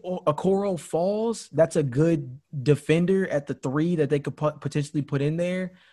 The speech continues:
I think the two Florida State guys fall within that range between about eight and fourteen in terms of Devin Vassell and, uh, Patrick, Patrick Williams. I would probably take Patrick Williams just because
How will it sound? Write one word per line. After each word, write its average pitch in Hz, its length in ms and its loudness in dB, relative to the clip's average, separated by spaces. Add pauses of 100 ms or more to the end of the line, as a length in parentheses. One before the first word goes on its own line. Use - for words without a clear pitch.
(280)
I 131 120 2
think 190 260 2
the 190 80 4
two 196 240 0
Florida 165 380 2
State 170 320 0
guys 202 500 -4
fall 156 460 4
within 160 340 0
that 156 180 4
range 156 540 -2
between 156 380 -2
about 151 340 -2
eight 151 260 -4
and 151 160 -4
fourteen 160 840 -4 (260)
in 143 100 -2
terms 143 280 2
of 123 120 2
Devin 139 280 2
Vassell 147 580 0
and, 131 160 -4
uh, 131 140 -2
Patrick, 143 400 -2 (340)
Patrick 143 340 2
Williams. 156 480 0
I 127 160 2
would 160 180 2
probably 160 280 -2
take 147 240 -4
Patrick 143 320 -2
Williams 139 380 0
just 135 180 -6
because 131 420 -2